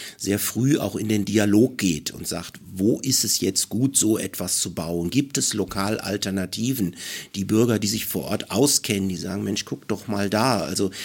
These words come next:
das sind jetzt zum Beispiel gerade diese großen Leitungen, da wird eine, also es sind Anlagen an den, an den Endpunkten dieser Leitung,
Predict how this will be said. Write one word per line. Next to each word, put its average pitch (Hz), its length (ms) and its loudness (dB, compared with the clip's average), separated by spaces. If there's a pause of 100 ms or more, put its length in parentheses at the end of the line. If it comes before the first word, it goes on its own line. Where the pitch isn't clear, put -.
(220)
das - 120 2
sind 127 140 8
jetzt 120 180 6
zum 110 120 4
Beispiel 107 320 4
gerade 110 320 0
diese 107 200 0
großen 104 420 0
Leitungen, 127 640 2 (760)
da 92 220 0
wird - 240 0
eine, 110 760 4
also 101 220 -4
es - 100 -4
sind 98 340 0 (640)
Anlagen 131 680 4
an 98 140 2
den, 98 280 4
an 101 140 -2
den 95 160 0
Endpunkten 147 720 4
dieser 117 240 2
Leitung, 104 480 0